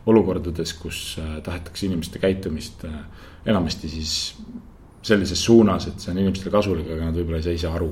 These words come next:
et noh, et tervislik toitumine, alkoholi, äh, alkoholiga mitte liialdamine, võib-olla liikluskäitumine, äh, võib-olla maksude maksmine, et,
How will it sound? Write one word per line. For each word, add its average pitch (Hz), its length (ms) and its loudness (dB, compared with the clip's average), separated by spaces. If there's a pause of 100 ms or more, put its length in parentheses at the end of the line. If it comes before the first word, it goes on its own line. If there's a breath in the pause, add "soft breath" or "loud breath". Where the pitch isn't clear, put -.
et - 160 -14
noh, - 120 -10
et - 120 -12
tervislik 80 420 -8
toitumine, 87 680 0 (480 loud breath)
alkoholi, 82 500 -4 (140)
äh, - 260 -8 (360)
alkoholiga 85 440 -4
mitte 82 200 -6
liialdamine, 80 640 0
võib-olla 82 220 -6
liikluskäitumine, 82 920 -4 (560 loud breath)
äh, 78 480 -10
võib-olla 78 260 -6
maksude 98 400 -2
maksmine, 80 580 -6
et, - 220 -14